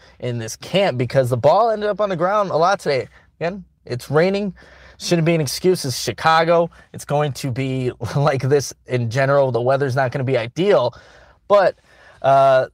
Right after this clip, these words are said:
yeah, Cordell Patterson, he had a fumble. I mentioned the Allen Robinson drop. He did have a nice, uh, it was on Prince Amukamara in one-on-one drills, left sideline, how he's able to adjust his body. And we've seen it all camp.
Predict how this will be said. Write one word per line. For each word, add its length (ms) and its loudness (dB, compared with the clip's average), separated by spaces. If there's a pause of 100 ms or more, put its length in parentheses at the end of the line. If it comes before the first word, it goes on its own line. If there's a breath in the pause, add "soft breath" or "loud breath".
yeah, 260 0
Cordell 380 -2
Patterson, 580 -2
he 300 -2
had 160 2
a 60 0
fumble. 580 2
I 300 -2
mentioned 360 -2
the 80 0
Allen 280 2
Robinson 500 2
drop. 480 2 (420 soft breath)
He 140 -8
did 280 -2
have 340 2
a 140 0
nice, 680 -2
uh, 480 2 (460)
it 80 0
was 160 -2
on 300 -2
Prince 280 -6
Amukamara 580 2
in 220 -2
one-on-one 420 4
drills, 360 0
left 280 2
sideline, 720 0 (420 soft breath)
how 220 2
he's 140 -4
able 300 0
to 320 -6
adjust 560 -2
his 180 -4
body. 480 0 (280)
And 100 -2
we've 120 -2
seen 220 -4
it 60 2
all 160 2
camp. 320 -6